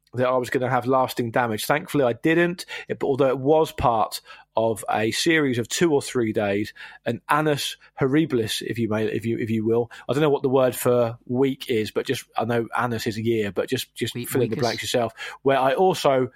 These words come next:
Speaker 1: hurt my hand very badly through an errant, um, fingernail in a football match.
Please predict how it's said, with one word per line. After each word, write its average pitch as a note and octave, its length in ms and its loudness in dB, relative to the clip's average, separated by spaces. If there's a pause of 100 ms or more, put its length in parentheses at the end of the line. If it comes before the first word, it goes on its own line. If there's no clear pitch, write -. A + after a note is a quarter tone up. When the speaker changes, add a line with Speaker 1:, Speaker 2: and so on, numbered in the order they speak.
(800)
Speaker 1:
hurt D#3+ 240 4
my C3+ 140 0
hand D3+ 420 2
very D#3 260 4
badly D3+ 640 2 (340)
through C#3 260 0
an C3 120 -2 (120)
errant, D3+ 560 2
um, A#2+ 540 0
fingernail C3+ 800 0 (360)
in A#2+ 340 -2 (100)
a A#2+ 140 -4
football F3+ 320 0
match. - 460 -4